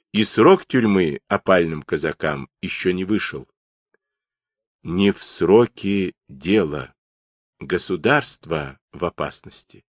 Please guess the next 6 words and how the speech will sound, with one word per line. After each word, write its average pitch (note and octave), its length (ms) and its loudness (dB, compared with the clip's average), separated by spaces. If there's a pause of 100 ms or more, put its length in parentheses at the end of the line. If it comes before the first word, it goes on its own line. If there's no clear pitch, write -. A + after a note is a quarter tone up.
(880)
Клади A2 920 2
на F2 220 2
весь G#2+ 440 0
народ G2 460 0
надежду. E2 640 -4 (840)
Помни, G#2+ 720 2